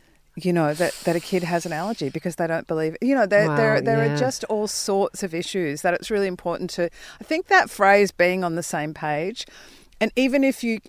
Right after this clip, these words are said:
Speaker 1: you're not, you, s-, you can't quite get on the same page about everything, that you kind of respect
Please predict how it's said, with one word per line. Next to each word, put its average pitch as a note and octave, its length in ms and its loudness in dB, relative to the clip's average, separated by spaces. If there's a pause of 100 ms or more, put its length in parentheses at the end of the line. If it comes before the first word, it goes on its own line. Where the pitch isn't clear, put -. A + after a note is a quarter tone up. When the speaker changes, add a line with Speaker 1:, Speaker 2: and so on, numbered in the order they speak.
Speaker 1:
you're G3+ 260 0
not, G#3+ 240 2 (180)
you, G3+ 120 0
s-, - 160 -6
you G#3 100 -4
can't A3 320 2
quite A3+ 300 4
get A#3 260 4
on A3 140 6
the G#3+ 100 0
same G3+ 300 4
page G3+ 260 4
about F#3+ 300 8
everything, F#3+ 600 4 (380)
that G3 320 6
you G#3 140 0
kind G3 280 2
of F#3+ 60 0
respect - 680 0